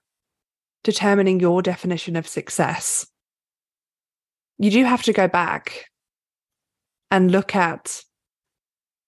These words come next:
what was modeled to you as a version of success. And that's not to put criticism on any of your caregivers, your teachers, the people around you.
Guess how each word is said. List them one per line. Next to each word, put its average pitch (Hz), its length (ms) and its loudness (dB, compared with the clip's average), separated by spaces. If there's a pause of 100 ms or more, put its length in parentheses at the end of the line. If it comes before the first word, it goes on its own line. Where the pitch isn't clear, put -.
what 202 220 0
was 190 160 2
modeled 190 360 4
to - 140 0
you 151 300 -2 (520)
as 180 140 0
a 175 60 2
version 170 340 2
of 165 100 0
success. - 720 -6 (2500)
And 208 120 4
that's 202 260 2
not 202 340 4
to 190 280 4
put - 220 -2
criticism 185 720 2
on 160 460 0
any 165 240 0
of 160 100 -2
your 160 100 0
caregivers, 185 840 2
your 160 100 -6
teachers, 185 760 2
the - 80 -10
people 202 280 0
around 175 400 4
you. 160 300 0